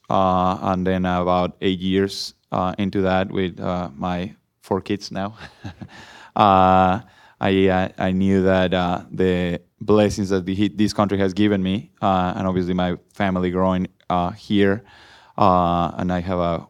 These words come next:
wonderful extended family, uh, and as important as it is for me to be around family,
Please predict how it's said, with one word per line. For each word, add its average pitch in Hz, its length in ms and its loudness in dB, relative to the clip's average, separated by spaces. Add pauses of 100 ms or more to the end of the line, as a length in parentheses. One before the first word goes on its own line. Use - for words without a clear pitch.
(100)
wonderful 95 440 -2
extended 90 340 -6
family, 95 540 -2
uh, 90 420 -2 (500)
and 90 260 -4 (480)
as 95 220 -4
important 92 420 0
as 90 220 -8
it 92 120 -2
is 92 140 -2
for 90 160 -4
me 98 480 -2 (220)
to 90 80 -2
be 92 180 -2
around 95 260 -2
family, 113 540 -2